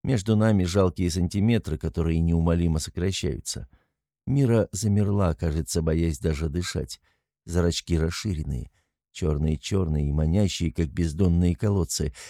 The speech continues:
Не вижу ничего, кроме них. Создаётся впечатление, что я падаю и вот-вот произойдёт непоправимое. "Спасибо, Олег", поправляет рукой локоны Мира, отгораживаясь от меня спокойным жестом.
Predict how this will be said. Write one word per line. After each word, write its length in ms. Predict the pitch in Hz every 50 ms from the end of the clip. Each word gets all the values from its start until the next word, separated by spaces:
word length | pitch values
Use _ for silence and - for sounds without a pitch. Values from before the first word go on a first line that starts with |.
| - _
Не 180 | 131 147 143
вижу 260 | 139 175 160 117 123
ничего, 480 | 117 117 123 113 - 135 123 110 101 85
кроме 320 | - - 85 78 76 76
них. 320 | 73 64 53 - - - _ _ _ _ _ _ _ _ _ _
Создаётся 540 | - 147 123 123 131 127 123 110 - 113
впечатление, 640 | 104 - 113 - - 107 - 131 143 135 123 120 117
что 200 | 104 - - 113
я 300 | 120 123 127 120 117 110
падаю 400 | 98 - 127 127 120 101 107 104
и 100 | 110 107
вот-вот 480 | 101 98 107 107 - 110 113 117 - -
произойдёт 640 | - 110 107 104 98 107 107 101 113 110 - - -
непоправимое. 840 | 110 107 - - - 113 117 120 127 117 92 87 87 87 80 69 - _ _ _ _ _ _ _ _ _ _ _
"Спасибо, 540 | _ - - - 139 123 - - 95 90 92
Олег", 360 | 92 92 92 95 - - - _ _ _ _ _ _
поправляет 600 | 85 78 92 87 87 87 90 90 87 82 78 -
рукой 320 | 92 87 - 101 92 90
локоны 500 | 90 87 87 90 82 - 95 87 90 90
Мира, 400 | 90 98 117 127 107 95 87 - - - - _ _ _
отгораживаясь 760 | 131 113 120 127 117 113 107 92 85 92 87 85 85 - 98
от 120 | 78 -
меня 240 | 95 95 95 95 92
спокойным 600 | - - - 90 - - 90 85 80 78 80 80
жестом. 520 | 82 87 92 73 71 - - - - 69